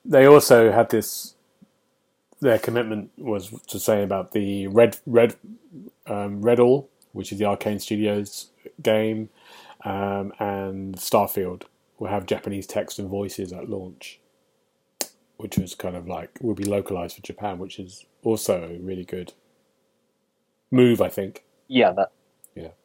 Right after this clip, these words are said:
Speaker 2: that, that's, that's a great move in particular, you know, because those games really have the potential to make Xbox a bigger brand there. And they introduced cloud gaming as well
Speaker 1: Yeah.
Speaker 2: to Japan.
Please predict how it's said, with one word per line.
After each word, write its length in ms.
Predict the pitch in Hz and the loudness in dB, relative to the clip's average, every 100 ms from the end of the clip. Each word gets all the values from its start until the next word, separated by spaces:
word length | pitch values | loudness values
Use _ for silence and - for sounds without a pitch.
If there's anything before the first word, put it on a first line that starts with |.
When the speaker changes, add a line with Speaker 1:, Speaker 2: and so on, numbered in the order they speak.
| - | -4
Speaker 2:
that, 240 | 135 - | -2 0
that's, 540 | 131 123 - - - - 117 | 0 0 -2 -8 -10 -16 -16
that's 540 | 113 76 120 117 - | -14 -8 -2 -2 -4
a 40 | |
great 320 | 90 101 101 98 | -4 -4 -4 -8
move 280 | 92 90 | -10 -8
in 140 | 98 92 | -10 -10
particular, 720 | - - 107 - 101 90 87 | -10 -2 -2 2 0 0 -4
you 240 | - 101 | -8 -8
know, 160 | 92 90 | -6 -6
because 640 | 95 90 - 90 - - 110 | -4 -4 -2 -2 -2 -10 0
those 260 | 101 90 - | 2 2 0
games 540 | 104 95 92 - - | 0 -2 -6 -10 -8
really 420 | 107 98 95 85 - - | -2 0 0 -4 -10 -8
have 400 | 117 104 90 - | -2 -2 -2 -14
the 80 | 101 | -10
potential 760 | - - 98 98 - 85 82 _ _ _ _ _ - | -8 -6 -6 -4 -4 -4 -6 _ _ _ _ _ -12
to 180 | - 107 | -6 0
make 220 | 98 92 | 0 2
Xbox 800 | 98 90 - - 85 85 - - - | 0 0 -4 -2 0 -2 -6 -10 -8
a 40 | |
bigger 360 | 104 104 92 90 | -6 -4 -4 -6
brand 440 | 87 90 87 90 | -6 -6 -6 -8
there. 280 | 82 67 87 - _ _ - | -8 -8 -8 -12 _ _ -4
And 180 | 123 123 | -2 2
they 120 | 120 | 2
introduced 420 | 104 110 101 98 | 0 -4 -6 -6
cloud 320 | - 110 98 - | -4 -2 -2 -4
gaming 540 | 98 101 92 87 87 _ _ _ - | -8 -8 -14 -16 -20 _ _ _ -16
as 160 | - 101 | -10 -4
well 340 | 107 80 82 - | -2 -2 -6 -12
Speaker 1:
Yeah. 200 | 92 90 | -12 -10
Speaker 2:
to 80 | 87 | -10
Japan. 580 | 82 92 - 90 82 82 | -12 -14 -10 -10 -10 -14